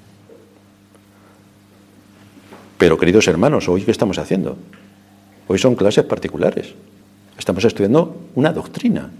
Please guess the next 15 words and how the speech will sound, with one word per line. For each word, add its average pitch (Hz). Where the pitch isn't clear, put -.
en 92
este 92
caso, 147
la 92
doctrina 131
de 127
la 92
Iglesia. 95
Entonces 107
me 120
sorprende 170
que 92
muchos 131
nos 123
escriban 123